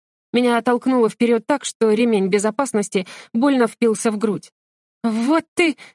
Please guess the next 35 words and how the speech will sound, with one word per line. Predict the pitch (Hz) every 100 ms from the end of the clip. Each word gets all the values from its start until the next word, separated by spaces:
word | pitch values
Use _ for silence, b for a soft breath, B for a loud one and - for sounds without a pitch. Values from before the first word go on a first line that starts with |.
| _
крикнула | - 233 254 247 226
я, | 214 190
вцепившись | - 254 247 226 226 -
крепче | 220 196 - 208
в |
руль. | 202 170 - _ _ _ _ _
Ронни | 247 311 233
то | 185 240
приближался | 220 208 190 180 185 226 226
ко | 233
мне, | 233 226
то | - 160
притормаживал, | 151 175 170 175 165 196 220 226
пытаясь | 214 233 233 -
ещё | 220 - 269
раз | 240 -
ударить | - 214 196 165 -
меня. | 175 165 - _ _ _ -
Я | 233 233
немного | 233 240 226
свернула, | 233 247 262 330 220
чтобы | 147 190 185
избежать | 190 208 208 190
удара, | 208 214 175 B B B
но | 208 254
он | 302
тоже | 277 208
свернул. | 190 196 185 165 - _ _ _ _ _
Следующий | - 320 254 - 233
удар | 226 269
уже | 202 214
последовал | 208 - 220 220 202 196
с | -
правой | 240 220 175
стороны. | - 196 190 175